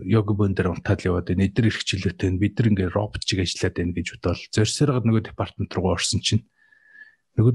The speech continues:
нь гэртээ ч харж чаддгүй учраас тэнцэнэ эрх чөлөөтэй байсан байх. Тэгэхээр яг нэг иймэрхүү ойлголтууд нөгөө хүн яг, э,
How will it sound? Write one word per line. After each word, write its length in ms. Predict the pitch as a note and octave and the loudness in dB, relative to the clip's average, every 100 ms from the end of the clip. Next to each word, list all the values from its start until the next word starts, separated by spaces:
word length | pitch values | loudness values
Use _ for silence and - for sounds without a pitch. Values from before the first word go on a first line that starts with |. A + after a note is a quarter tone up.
| - | 4
нь 140 | A2 | 0
гэртээ 240 | - - F#3 | 0 0 2
ч 60 | A#2+ | 2
харж 160 | A2 | 2
чаддгүй 320 | G#2+ - - | 0 -2 -2
учраас 320 | A#2+ - G#2+ - | -2 0 0 0
тэнцэнэ 720 | - B2 - D#3 C#3+ A#2+ - | 2 0 2 4 4 2 0
эрх 80 | D3 | 0
чөлөөтэй 500 | - D3+ B2+ - C#3+ | 2 2 2 4 2
байсан 200 | A#2 - A#2+ | 2 2 2
байх. 240 | A2+ - _ _ - _ - - - - - C#3+ A#2+ - - | 2 -4 _ _ -20 _ -20 -14 -12 -12 -6 -4 -4 -6 -2
Тэгэхээр 220 | - D3+ | 2 6
яг 160 | D3+ E3+ E3+ | 6 4 4
нэг 80 | |
иймэрхүү 560 | D3+ D#3+ G3 G#3 - F3 C#3 G2 B1 - _ - | 6 6 8 6 6 6 6 2 -2 -10 _ -2
ойлголтууд 640 | B2+ C3+ C#3 - C3 A#2+ A#2+ | 0 2 0 2 0 0 2
нөгөө 180 | G#2 G2+ | 2 4
хүн 140 | D3 D#3 A2+ C3+ C3+ _ _ _ _ _ _ _ _ _ - - - | 6 6 4 0 -14 _ _ _ _ _ _ _ _ _ -10 -8 -2
яг, 160 | B2+ B2 | 0 2
э, 880 | A2+ - - B1+ C#2 C#2 A#1+ - | 0 0 -4 -4 -6 -4 -2 -4